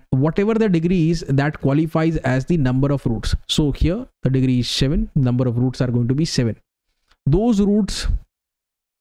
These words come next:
can be classified into real category as well as the imaginary category. Let me write that. <clears throat> Real plus imaginary. And even in the real zone, you've got positive roots and you've got negative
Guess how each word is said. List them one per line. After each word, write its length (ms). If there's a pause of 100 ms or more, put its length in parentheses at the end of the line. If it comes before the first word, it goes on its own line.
(200)
can 220
be 80
classified 520
into 280
real 240
category 480 (260)
as 160
well 120
as 100
the 100
imaginary 480
category. 440
Let 180
me 80
write 180
that. 220 (1500)
<clears throat> 260 (720)
Real 460
plus 180
imaginary. 540 (240)
And 180
even 240
in 140
the 120
real 300
zone, 300
you've 200
got 260 (160)
positive 400
roots 380 (600)
and 260
you've 140
got 280
negative 560